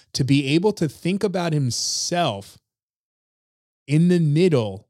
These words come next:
of brutally murdering someone that he helped raise, that he held in his arms, that he helped teach walk, that he probably helped teach ride a bike,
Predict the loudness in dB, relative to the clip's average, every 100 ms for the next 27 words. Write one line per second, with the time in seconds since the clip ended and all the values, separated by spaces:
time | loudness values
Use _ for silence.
0 | _ _ _ _ _ -2 0 0 -8 _
1 | _ _ _ _ _ _ 0 4 6 4
2 | 2 0 0 0 -2 -8 -16 -4 2 2
3 | 2 0 -2 -4 -6 -6 -4 -2 -2 -4
4 | -8 _ _ _ -2 0 -2 -4 0 0
5 | 0 -6 -4 -2 -2 -6 -6 -4 -2 -4
6 | -2 0 0 -2 -4 -4 -2 -2 -2 -4
7 | -6 -14 -20 _ -4 -4 -4 -6 -4 -2
8 | -2 -4 -14 -10 -4 -2 -2 -6 -6 0
9 | 2 2 -2 -10 -20 _ -4 -4 -2 -6
10 | -6 -6 -4 -2 -2 0 0 0 -4 -4
11 | -6 -6 -4 -4 -2 -4 -8 _ -2 2
12 | 2 0